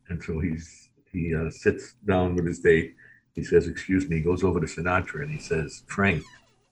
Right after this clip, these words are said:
I've got a new date here. I really want to impress her. Would you mind coming over to the table in a few minutes and saying hi?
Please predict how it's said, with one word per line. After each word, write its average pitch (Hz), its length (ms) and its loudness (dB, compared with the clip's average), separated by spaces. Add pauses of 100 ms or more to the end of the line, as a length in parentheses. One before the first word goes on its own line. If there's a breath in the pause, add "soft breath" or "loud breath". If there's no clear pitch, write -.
(120)
I've 82 100 -6
got 80 120 -2
a 78 60 -4
new 87 420 2 (120)
date 87 240 2
here. 73 220 -6
I 73 40 -6
really 82 240 -2
want 80 160 0
to 78 60 -2
impress 107 400 -2
her. - 120 -18 (360 soft breath)
Would 85 140 -12
you 87 60 -6
mind 90 280 2
coming 92 280 2
over 85 160 0
to 80 80 0
the 80 80 -2
table 76 480 -2
in 71 60 -10
a - 40 -14
few 78 160 -12
minutes 76 320 -6
and 78 120 -10
saying 76 260 -4
hi? - 280 -4